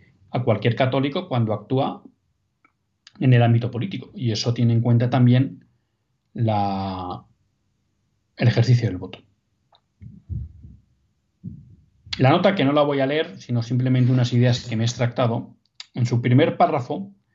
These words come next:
aborda una cuestión que a mí me parece nuclear cuando abordamos est-, estos temas, ¿no? Dice la nota: "Tomás Moro afirmó con su vida y su muerte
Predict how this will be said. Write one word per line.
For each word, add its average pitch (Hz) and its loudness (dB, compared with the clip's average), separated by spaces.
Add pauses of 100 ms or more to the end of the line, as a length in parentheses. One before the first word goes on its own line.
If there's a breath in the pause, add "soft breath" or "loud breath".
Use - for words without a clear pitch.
(580)
aborda 135 -2
una 151 0
cuestión 143 -4
que 127 -2
a 120 2
mí 127 2 (760)
me 123 2
parece 120 2
nuclear 123 2
cuando 107 -6
abordamos 110 -2
est-, - -8
estos 123 -6
temas, 95 -6
¿no? - -6 (2750 soft breath)
Dice 123 6
la 113 6
nota: 107 0
"Tomás 165 2
Moro 175 -2
afirmó 131 0
con 139 0
su 123 0
vida 170 0
y 131 2
su 123 0
muerte 117 0